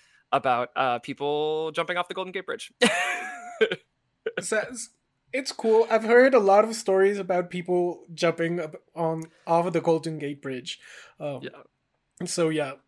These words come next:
Speaker 2: very dark comedy. <laughs>
Speaker 1: Very, very dark, um, very funny, but also, like, very intense. And so it was,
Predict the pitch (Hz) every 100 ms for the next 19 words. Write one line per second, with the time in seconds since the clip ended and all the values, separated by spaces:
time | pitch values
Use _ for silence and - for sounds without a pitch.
0 | _ 180 196 214 180 190 - 196 170 160
1 | 208 - - 226 - - 160 160 170 160
2 | 139 143 160 175 165 151 147 - - -
3 | - 147 143 135 151 202 220 180 160 151
4 | 139 139 135 - 135 120 123 117 117 113
5 | 110 123 - - 139 - 127 120 131 131